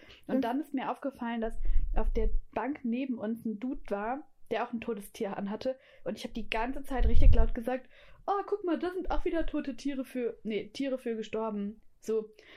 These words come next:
Speaker 1: ich habe das die ganze Zeit
Speaker 2: Aber
Speaker 1: gesagt und dann hat einer auch tote Tiere neben uns
Speaker 2: aber,
Speaker 1: angehabt.
Speaker 2: aber der auf der anderen Bank neben uns, der hat richtig sexistische Kommentare die ganze Zeit gerissen und ich habe dem fast eine geschlagen, weil ich so
Speaker 1: Was hat er denn
Speaker 2: abgefuckt
Speaker 1: nochmal
Speaker 2: war.
Speaker 1: gesagt? Ah, ich habe das, glaub ich, mitgekriegt,
Speaker 2: Also
Speaker 1: so.
Speaker 2: einmal ist da so eine Frau vorbeigegangen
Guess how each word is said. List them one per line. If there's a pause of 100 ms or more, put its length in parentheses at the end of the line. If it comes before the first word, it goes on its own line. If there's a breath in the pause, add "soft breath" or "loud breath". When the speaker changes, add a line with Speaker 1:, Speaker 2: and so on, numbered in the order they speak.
(200 loud breath)
Speaker 1:
ich
habe
das
die
ganze
Zeit
Speaker 2:
Aber
Speaker 1:
gesagt
und
dann
hat
einer
auch
tote
Tiere
neben
uns
Speaker 2:
aber,
Speaker 1:
angehabt.
Speaker 2:
aber
der
auf
der
anderen
Bank
neben
uns,
der
hat
richtig
sexistische
Kommentare
die
ganze
Zeit
gerissen
und
ich
habe
dem
fast
eine
geschlagen,
weil
ich
so
Speaker 1:
Was
hat
er
denn
Speaker 2:
abgefuckt
Speaker 1:
nochmal
Speaker 2:
war.
Speaker 1:
gesagt?
Ah,
ich
habe
das,
glaub
ich,
mitgekriegt,
Speaker 2:
Also
Speaker 1:
so.
Speaker 2:
einmal
ist
da
so
eine
Frau
vorbeigegangen